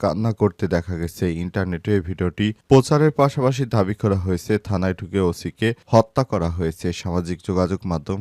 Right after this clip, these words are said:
Facebook ও এক্সে এমন দাবিতে একাধিক অ্যাকাউন্ট থেকে ভিডিওটি প্রচার করা হয়েছে। তবে তথ্যের সচ্চ-, সত্যতা যাচাইকারী প্রতিষ্ঠান রিউমার স্ক্যানার জানিয়েছে, ভিডিওটি সাম্প্রতিক সময়ের নয়, বরং এটি দুহাজার তেইশ সালের একটি ভিডিও।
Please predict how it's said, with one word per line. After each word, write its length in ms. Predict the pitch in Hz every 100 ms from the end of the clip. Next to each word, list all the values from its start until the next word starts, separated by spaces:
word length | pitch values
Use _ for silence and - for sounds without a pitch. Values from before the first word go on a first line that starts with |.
| -
Facebook 440 | 92 87 104 95 -
ও 100 | 95 92 _ -
এক্সে 340 | 139 - - 143 -
এমন 240 | 95 95 98 92
দাবিতে 320 | 101 101 -
একাধিক 440 | 90 - 90 95 92 _ _
অ্যাকাউন্ট 420 | 110 104 131 131 135 -
থেকে 220 | 131 135 92
ভিডিওটি 380 | 80 87 - 117 -
প্রচার 300 | 98 - 104 -
করা 180 | 85 85
হয়েছে। 440 | 92 87 - 110 87 - -
তবে 240 | 135 143 156 147 _
তথ্যের 400 | 156 151 - 190 151
সচ্চ-, 440 | - 151 - 170 147 _ - -
সত্যতা 380 | 139 175 175 170
যাচাইকারী 540 | 147 139 165 170 160
প্রতিষ্ঠান 540 | 156 104 95 - - 113
রিউমার 340 | 95 98 104 98 -
স্ক্যানার 400 | - 113 110 107 101
জানিয়েছে, 420 | 90 85 92 - 117
ভিডিওটি 420 | 95 95 90 113 117 _ -
সাম্প্রতিক 500 | 127 120 139 139 131 -
সময়ের 280 | 104 92 87
নয়, 140 | 95 123
বরং 280 | 123 117 117 110 _
এটি 200 | 117 131 135
দুহাজার 420 | 123 123 117 123 _
তেইশ 240 | 127 135 143
সালের 260 | - 139 123
একটি 180 | 92 - 101
ভিডিও। 260 | 90 85